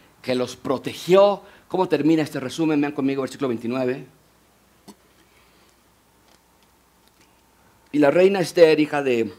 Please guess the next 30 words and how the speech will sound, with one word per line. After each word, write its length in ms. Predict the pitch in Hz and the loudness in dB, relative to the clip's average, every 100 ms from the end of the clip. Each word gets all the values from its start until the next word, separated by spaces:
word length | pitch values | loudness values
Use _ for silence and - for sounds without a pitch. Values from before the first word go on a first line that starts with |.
| _ _ _ | _ _ _
Abigail, 680 | 135 139 135 127 123 117 110 - | -4 -2 0 2 2 0 -8 -8
y 60 | 123 | -2
Mardoqueo, 640 | 127 117 113 151 131 120 | -2 -2 -2 0 0 -2
el 80 | 104 | -6
judío, 480 | - 117 120 113 113 - _ _ _ _ _ | -6 0 0 0 -8 -20 _ _ _ _ _
suscribieron 480 | - - 185 196 202 | -14 -4 0 2 0
con 160 | 151 127 | -2 -4
plena 260 | 151 190 | -2 -2
autoridad", 560 | 190 156 143 147 160 160 - - - _ - 117 | -2 -4 -2 0 0 -4 -16 -20 -20 _ -20 -12
eh, 140 | 98 127 | -10 -6
subrayen 340 | 139 151 156 | -4 -2 -2
esa 140 | 139 | -4
frase, 320 | 123 123 - 135 | -8 -10 -10 -12
"con 240 | 120 110 | -8 -6
plena 400 | 160 165 156 151 _ - | -2 -2 -2 -10 _ -8
autoridad, 560 | 127 127 113 123 165 - - _ _ _ _ _ - | -8 -6 -6 -4 -4 -6 -20 _ _ _ _ _ -16
suscribieron 840 | 151 - 139 139 170 156 160 160 - _ _ _ _ _ _ | -14 -6 -2 2 2 2 -2 -8 -18 _ _ _ _ _ _
con 160 | - 143 | -2 -2
plena 380 | 175 180 170 165 - | 4 2 4 0 0
autoridad 760 | 151 143 147 139 160 175 175 | -2 -2 -2 2 4 4 2
esta 240 | 151 - 147 | -2 -2 -4
segunda 560 | 143 131 180 170 160 | -4 -4 -2 -2 -4
carta 380 | - 170 320 165 | -2 -4 -2 -4
referente 420 | 135 127 143 143 | -2 -2 0 -2
a 100 | 143 | -6
Purim. 440 | 123 127 156 170 165 - _ _ _ _ - - | -4 0 2 2 -4 -16 _ _ _ _ -20 -8
Y 40 | |
fueron 200 | 151 175 | 2 2
enviadas 400 | 170 139 147 147 | 4 2 2 0
cartas 420 | - 143 - 131 | -2 -4 -2 -6